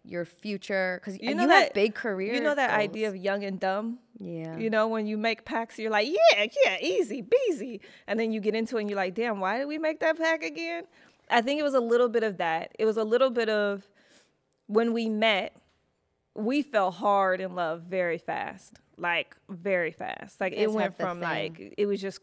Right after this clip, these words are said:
Speaker 2: it was wild, right? But then we dated for a good four years before we actually got married.
Speaker 1: Wow.
Speaker 2: And I think we wanna just have all of our shit in order. So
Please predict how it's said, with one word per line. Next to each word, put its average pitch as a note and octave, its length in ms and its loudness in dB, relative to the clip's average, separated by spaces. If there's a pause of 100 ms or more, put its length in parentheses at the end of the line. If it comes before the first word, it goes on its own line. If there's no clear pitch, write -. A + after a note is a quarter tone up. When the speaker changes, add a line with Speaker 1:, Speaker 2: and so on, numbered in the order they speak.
Speaker 2:
it G3+ 120 0
was F#3+ 180 -4
wild, F3 540 -4
right? F3+ 340 -2 (460)
But - 220 -2
then A3 160 4
we G#3+ 140 -2
dated G#3+ 340 2
for G3 160 -2
a G3 60 -2
good F#3 180 -4
four G3 240 0
years F#3+ 300 -2
before F3+ 260 -4
we E3+ 140 -4
actually E3+ 320 -6
got D3+ 200 -6
married. F3 640 -8
Speaker 1:
Wow. G3 100 -18 (520)
Speaker 2:
And G3 600 0 (140)
I G3+ 100 0
think B3+ 260 -6
we C#4 120 -4
wanna A#3 320 -2
just G#3+ 280 -8
have G3 360 -2
all G3 180 -2
of G3+ 80 -4
our F#3+ 140 -6
shit - 300 -10
in F#3 80 -14
order. F3 520 -10 (280)
So G3 520 -2